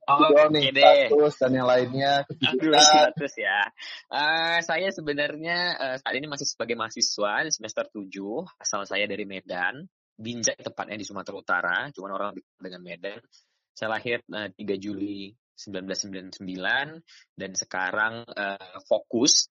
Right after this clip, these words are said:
Speaker 2: kajian atau fokus studi saya ada di, eh, hukum administrasi negara dan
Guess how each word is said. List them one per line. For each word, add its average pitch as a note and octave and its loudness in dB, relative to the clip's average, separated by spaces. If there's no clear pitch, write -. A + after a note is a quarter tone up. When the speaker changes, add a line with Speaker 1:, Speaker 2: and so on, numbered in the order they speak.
Speaker 2:
kajian G#2 -4
atau - -6
fokus - -12
studi G2+ -8
saya A#2 -2
ada G#2 -2
di, F#2+ -12
eh, F2 -10
hukum A#2+ -6
administrasi G#2 -8
negara G2 -12
dan F#2+ -8